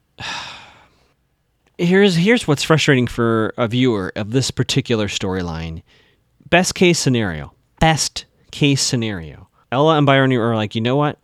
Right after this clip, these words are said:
We're gonna let our daughter pursue who, whom she loves, right? You and Ezra can be a, a couple forever," right? It does not change the fact how they met.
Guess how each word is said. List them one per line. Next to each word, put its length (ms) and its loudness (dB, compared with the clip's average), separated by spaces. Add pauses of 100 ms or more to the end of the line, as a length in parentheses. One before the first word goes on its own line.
(100)
We're 120 -6
gonna 120 -2
let 160 2
our 80 2
daughter 580 0 (440)
pursue 480 2 (100)
who, 160 0
whom 300 2
she 140 2
loves, 180 -4
right? 120 -8 (380)
You 140 0
and 80 2
Ezra 240 0
can 100 -2
be 140 2
a, 100 -4 (220)
a 80 -2
couple 260 -4
forever," 380 -6
right? 180 -4 (180)
It 220 -8
does 380 2
not 280 4 (180)
change 300 -2
the 80 -4
fact 380 -2 (220)
how 380 -8
they 100 0
met. 340 -2